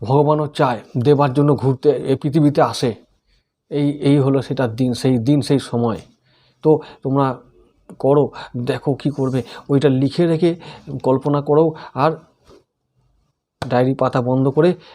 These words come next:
ওইখানে ঠাকুরের সামনে রেখে দাও, যতক্ষণ পূর্ণিমা থাকবে রেখে দাও। কারোর ইচ্ছা একদিনে পূরণ হতে পারে, কারোর এক মাসে, কারোর এক সপ্তাহে, কারোর তিন মাসে, ইচ্ছে পূরণ হবেই, এটা বলে রাখলাম। ইচ্ছে পূরণ হবে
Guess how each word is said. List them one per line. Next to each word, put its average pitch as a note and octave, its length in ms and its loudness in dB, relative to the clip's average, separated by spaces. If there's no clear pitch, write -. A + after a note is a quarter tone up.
ওইখানে C3 400 -4
ঠাকুরের D3 400 0
সামনে C#3 280 0
রেখে B2+ 240 -2
দাও, A#2+ 200 -2
যতক্ষণ E3 480 0
পূর্ণিমা C#3+ 440 0
থাকবে A2+ 280 -8
রেখে B2+ 180 -6
দাও। A2 140 -10
কারোর D#3 260 4
ইচ্ছা D#3+ 240 0
একদিনে D3+ 360 2
পূরণ D#3+ 200 0
হতে D#3+ 180 2
পারে, D#3 220 -2
কারোর B2+ 200 2
এক C#3+ 200 0
মাসে, D3 280 0
কারোর C#3 160 2
এক C#3 160 0
সপ্তাহে, C#3 460 -2
কারোর B2+ 260 -6
তিন B2+ 200 0
মাসে, B2 260 -4
ইচ্ছে C#3+ 280 -4
পূরণ C3 280 -2
হবেই, A#2 280 -4
এটা B2 180 -4
বলে A#2+ 200 -4
রাখলাম। D3 280 0
ইচ্ছে F#3 400 2
পূরণ E3+ 380 0
হবে D3+ 420 2